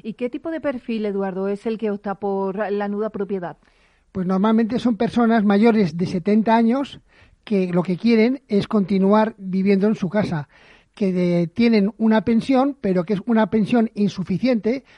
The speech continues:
Speaker 2: porque no han hecho planes de pensiones privados. ¿Por qué no han hecho planes de pensiones privados? Pues muy, muy fácil, porque se han estado toda su vida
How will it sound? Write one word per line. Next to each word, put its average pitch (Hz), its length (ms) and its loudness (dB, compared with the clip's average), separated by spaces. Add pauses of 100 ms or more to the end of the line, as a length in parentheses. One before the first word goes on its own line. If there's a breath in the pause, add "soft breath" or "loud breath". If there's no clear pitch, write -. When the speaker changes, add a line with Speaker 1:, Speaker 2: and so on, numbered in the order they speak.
(140 soft breath)
Speaker 2:
porque 190 260 2
no 208 80 6
han 214 140 4
hecho 220 260 2
planes 220 460 2
de 214 80 2
pensiones 196 560 0
privados. 170 580 -2 (320 soft breath)
¿Por 202 160 0
qué 262 100 0
no 262 120 2
han 254 100 2
hecho 254 280 0
planes 240 360 0
de 226 80 -2
pensiones 226 460 -2
privados? 240 500 -2 (260 soft breath)
Pues 165 140 -8
muy, 202 220 0
muy 196 180 2
fácil, 175 380 -6 (240 soft breath)
porque 170 220 -8
se 196 80 0
han 208 100 2
estado 202 320 2
toda 214 280 4
su 233 140 0
vida 240 400 2